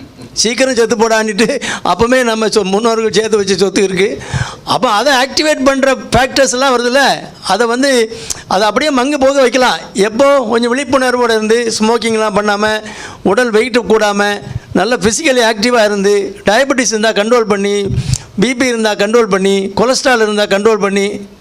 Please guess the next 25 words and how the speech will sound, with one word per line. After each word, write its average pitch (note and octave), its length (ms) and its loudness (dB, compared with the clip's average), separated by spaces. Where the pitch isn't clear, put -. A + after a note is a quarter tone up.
இது D3 180 0
இல்லாம G#3 400 0
இருந்தா B3 240 0
பெட்டரு. C4 480 0
இருந்தாலும் C#4+ 680 2
அதை C#4 160 2
கண்ட்ரோல் B3+ 360 2
பண்ணி, G#3 280 -2
எல்லாம் A#3 380 2
நீங்க B3+ 400 2
கண்ட்ரோல் C4+ 240 2
பண்ணி, C4 280 2
பண்ணி, B3 260 0
பண்ணிங்கிற B3 440 0
எந்த A#3+ 200 2
பண்ணி B3+ 180 0
பண்ணுது? A3 500 0
ஒரு G3 260 0
பண்ணி A#3 200 0
அதை A#3 140 4
பண்றது G3+ 340 0
இல்ல. F3+ 240 2
அதான் A3+ 220 0
சிக்கலே. A3+ 420 0
சுகரா? A3+ 440 2